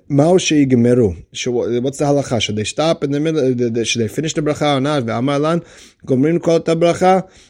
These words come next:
They should finish the bracha of Atahonen on Shabbat and then go back to regular Shabbat Tefillah.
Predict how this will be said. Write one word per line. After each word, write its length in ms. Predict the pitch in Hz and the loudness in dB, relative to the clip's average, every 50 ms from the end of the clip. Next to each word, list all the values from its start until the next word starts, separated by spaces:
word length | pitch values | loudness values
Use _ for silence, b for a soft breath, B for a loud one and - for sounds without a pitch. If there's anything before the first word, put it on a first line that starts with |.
| b - | b -2
They 140 | 131 135 | 0 0
should 200 | 127 - 147 139 | 0 0 -4 -6
finish 320 | - - 156 160 170 160 - | -6 -2 -2 0 0 0 2
the 160 | 175 165 160 | 2 2 2
bracha 720 | 160 165 160 151 - 113 110 107 120 143 147 - - - | 4 2 2 2 0 0 0 0 0 0 -2 -4 -10 -10
of 120 | - 117 113 | -8 -6 -6
Atahonen 540 | 120 113 - 127 123 - 139 135 131 123 123 | -6 -6 -6 -6 -6 -4 -4 -2 -2 -2 -2
on 80 | 127 123 | -4 -4
Shabbat 300 | - 143 143 131 117 113 | -4 -4 -2 -2 -2 -4
and 80 | - - | -4 -4
then 280 | 151 160 180 190 208 | -2 0 0 2 2
go 140 | 202 208 202 | 2 2 2
back 240 | 180 175 160 - - | 2 2 0 -2 -2
to 80 | 147 | -4
regular 340 | 131 131 127 123 123 127 123 | -2 -2 -2 -2 -2 -2 -2
Shabbat 400 | 120 - - 123 110 113 107 - | -4 -4 -6 -6 -6 -6 -8 -8
Tefillah. 300 | - 110 107 101 98 92 | -8 -8 -8 -8 -8 -10